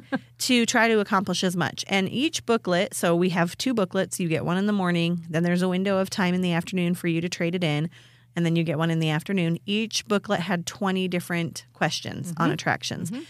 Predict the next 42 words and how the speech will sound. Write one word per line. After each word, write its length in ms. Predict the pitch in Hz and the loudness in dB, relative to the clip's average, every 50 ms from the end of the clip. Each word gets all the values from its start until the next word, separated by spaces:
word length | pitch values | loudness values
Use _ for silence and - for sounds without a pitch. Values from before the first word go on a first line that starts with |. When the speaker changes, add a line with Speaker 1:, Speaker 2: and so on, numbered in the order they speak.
| - - - - | -18 -16 -6 -2
Speaker 1:
And 140 | 240 254 - | 0 2 2
some 100 | 330 370 | 2 2
attractions 520 | 370 - 294 254 - - - 226 220 - | 2 2 2 2 2 0 0 -2 -2 -2
counted 320 | - - 190 185 185 180 | 0 0 2 2 2 0
for 100 | - - 185 | -2 -2 -2
more. 140 | 180 - - | 0 -2 -2
So 200 | - - 214 214 | -2 -2 -2 -2
exa-, 300 | 196 - 220 - - - | -2 -2 -2 -2 -2 -4
for 220 | - - 220 220 | -4 -2 0 0
example, 420 | 202 185 175 175 165 180 - 160 | 0 0 0 0 0 0 -2 -4
the 140 | 160 151 175 | -2 -2 -2
train. 340 | 170 - - 143 - - 151 - _ _ - - - - - - _ _ _ _ _ - | -2 -2 -4 -4 -4 -6 -8 -12 _ _ -20 -20 -20 -20 -20 -20 _ _ _ _ _ -6
Each 380 | - 208 226 240 240 226 - - | 0 2 2 2 2 0 -2 -6
segment 640 | - - - - 202 190 175 165 151 151 185 196 - | -4 -4 0 0 0 0 0 0 -2 0 -2 -2 -2
of 260 | - 180 180 165 180 | 0 0 0 0 0
the 180 | 170 165 156 143 | 0 0 0 0
loop 380 | 139 165 165 170 156 165 - - | -2 -2 0 0 0 0 -2 -2
around 540 | - 180 170 160 156 147 147 156 160 160 - - - - _ _ _ _ - | -2 0 2 2 2 2 2 0 -2 -4 -6 -10 -16 -20 _ _ _ _ -2
the 80 | 185 | 0
Magic 300 | 175 165 143 139 - - - | 2 2 2 0 -2 -6 -8
Kingdom 440 | - 160 160 156 147 139 156 220 202 | -6 -6 -4 -4 -2 -2 -2 -4 -4
counted 340 | - - 185 156 151 151 160 | -4 -4 -2 -2 -2 -4 -6
for 160 | - - 160 | -6 -4 -2
one 220 | 156 151 151 151 147 | -2 0 0 0 -2
point. 340 | - - 110 113 - - | -2 -4 -6 -6 -4 0
Speaker 2:
Mm-hmm. 180 | 185 180 190 254 339 - - - | 2 4 4 4 2 -2 -8 -16
Speaker 1:
So 360 | - - - 196 180 175 165 - | -6 0 2 4 4 4 4 4
of 240 | - 202 208 214 - | 4 4 4 2 0
twenty 240 | - 233 214 208 208 | 0 2 2 2 2
points, 380 | - - 185 190 180 - - - | 2 0 0 0 0 -2 -6 -6
four 260 | - - 208 202 175 | -2 0 2 4 4
of 120 | 175 175 165 | 2 0 0
them 340 | 170 165 160 160 160 165 - - - - 208 | 0 0 2 2 0 -2 -4 -8 -20 -14 -8
were 320 | 185 180 170 165 160 160 - | -4 -2 0 0 0 0 0
accomplished 540 | 170 170 - 170 156 143 165 160 156 - - - | -2 0 0 0 0 0 0 -2 -4 -4 -2 0
on 320 | 156 156 151 151 160 160 | 0 2 2 2 0 0
one 300 | 160 170 175 175 170 170 | 0 2 2 2 0 0
loop 280 | 170 156 139 143 - - | 0 -2 -2 -2 -2 -2
on 120 | 151 156 | -2 0
the 60 | 147 | -2
train. 280 | 143 - 127 76 - 139 - | -2 -4 -6 -6 -8 -6 -4
Speaker 2:
Right. 220 | 175 151 151 151 | -2 0 0 -2